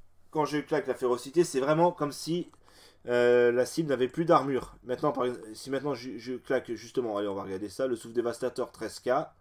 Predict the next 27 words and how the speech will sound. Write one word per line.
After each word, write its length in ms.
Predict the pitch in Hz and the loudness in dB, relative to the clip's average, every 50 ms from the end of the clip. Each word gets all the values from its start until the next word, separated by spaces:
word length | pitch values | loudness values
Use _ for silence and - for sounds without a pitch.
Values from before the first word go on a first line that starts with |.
| _ _ _ _ _ _ _ _ _ _ _ _ _ - | _ _ _ _ _ _ _ _ _ _ _ _ _ -4
Et 80 | 107 | 0
là, 160 | 113 123 127 113 | 2 2 2 2
bon, 180 | 107 101 95 | 0 -2 -6
il 100 | 95 98 | -4 -6
a 60 | 104 | -4
pas 140 | 101 117 117 | -4 -4 -6
crit, 240 | 117 - - 151 151 - | -6 -6 -6 -8 -6 -4
mais 80 | 120 | -2
voilà, 280 | 120 127 127 117 107 - | 0 2 2 2 0 -2
ça 100 | - 120 | -4 -6
aurait 140 | 117 120 117 | -6 -6 -6
fait 100 | - 127 | -4 -6
environ 320 | 127 120 120 127 127 135 | -6 -2 -2 -2 -2 -2
douze 240 | 131 127 131 123 - | -4 -8 -12 -14 -6
K. 80 | - 123 107 - - _ _ _ - - - - - | -4 -4 -4 -4 -8 _ _ _ -20 -20 -20 -10 -4
On 100 | 127 131 | -2 4
gagne 240 | 143 170 175 175 165 | 6 6 6 6 2
dix 220 | 139 - 160 170 | -4 -10 -16 -2
K 180 | - 180 180 175 | 2 2 2 4
par 160 | 175 156 151 | 4 6 6
attaque 360 | 156 147 - 147 131 - 127 | 4 4 2 0 0 0 -4
en 60 | 120 | -8
moyenne, 300 | 117 113 110 110 107 104 | -6 -6 -6 -6 -6 -8
et 60 | 110 | -10
c'est 160 | 110 - - 127 | -8 -8 -6 -2
pas 140 | - 165 | 0 0
dégueulasse. 520 | 156 156 151 143 127 113 104 - - - | 0 0 0 0 0 0 0 -2 -8 -16